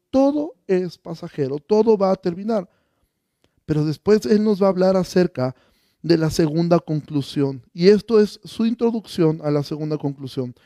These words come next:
Versículo nueve del capítulo doce. Y dice, "Y cuanto más sabio fue el predicador, tanto más enseñó sabiduría al pueblo, e hizo escuchar,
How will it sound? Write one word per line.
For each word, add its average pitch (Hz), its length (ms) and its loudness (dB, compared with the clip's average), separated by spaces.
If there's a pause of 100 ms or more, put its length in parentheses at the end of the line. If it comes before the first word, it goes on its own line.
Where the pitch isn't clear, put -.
(280)
Versículo 185 480 2
nueve 165 320 4
del 131 100 2
capítulo 139 460 -4
doce. 123 320 -10 (2000)
Y 196 60 2
dice, 180 220 0
"Y 208 100 4
cuanto 190 460 2
más 240 440 4
sabio 240 440 4
fue 175 160 0
el 175 80 -2
predicador, 143 640 2 (680)
tanto 160 280 2
más 214 460 4
enseñó 196 400 2
sabiduría 160 480 4
al 151 80 0
pueblo, 123 440 -4
e 170 140 4
hizo 240 380 4
escuchar, 143 640 -8